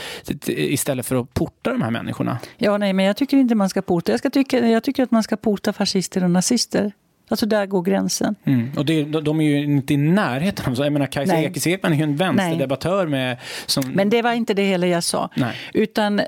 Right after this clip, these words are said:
Speaker 2: det jag ville komma fram till, nej, det finns absolut ingen som helst anledning att porta människor som vill diskutera, problematisera, utmana. Men det finns en gräns, därför att det var det jag ville, ville komma till. Inte att jag skulle hävda att någon av dessa är, är fascist eller nazist. Det var inte det jag ville säga.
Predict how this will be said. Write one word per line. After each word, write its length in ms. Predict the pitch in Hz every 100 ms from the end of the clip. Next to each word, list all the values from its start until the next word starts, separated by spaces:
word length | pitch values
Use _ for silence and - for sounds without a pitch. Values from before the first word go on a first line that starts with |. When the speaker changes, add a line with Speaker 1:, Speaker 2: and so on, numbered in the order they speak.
| -
Speaker 2:
det 220 | 202 247
jag 80 | 247
ville 160 | 233 226
komma 260 | 220 196
fram 280 | - 202 185
till, 200 | 202 180 -
nej, 360 | 208 247 285 254
det 80 |
finns 220 | 247 226 - -
absolut 520 | 262 - - 254 240
ingen 360 | - 262 254 240
som 140 | 226
helst 220 | 208 -
anledning 460 | 214 190 185 180 175
att 140 | 170
porta 320 | - 180 -
människor 420 | 214 214 160 - 156
som 160 | 170
vill 140 | 170 170
diskutera, 580 | 175 202 - 160 165
problematisera, 840 | 170 180 175 190 190 208 165 165 180
utmana. 840 | 240 190 - 190 233 269 196 202 - _ - 131 120 - -
Men 180 | 208 220
det 80 |
finns 300 | 233 254 226
en 120 | 220 214
gräns, 440 | 285 208 170 -
därför 180 | 180 185
att 60 |
det 240 | 190 185 196
var 140 | 214
det 180 | 208 226
jag 100 | 185
ville, 280 | 170 170 160
ville 180 | 170 170
komma 300 | 185 165 185
till. 240 | 170 160
Inte 340 | 175 170 190
att 200 | 175 - -
jag 120 | 160
skulle 220 | - 170
hävda 320 | 160 175 147 160
att 100 | 175
någon 260 | 175 170
av 100 | 180
dessa 400 | 175 170 - 180
är, 240 | 175 170 170
är 120 | 160
fascist 420 | 170 175 165 -
eller 140 | 170
nazist. 400 | 180 170 202 -
Det 60 | 180
var 80 | 175
inte 200 | 175 170
det 100 | 170
jag 120 | 160
ville 180 | 160 160
säga. 400 | - 190 220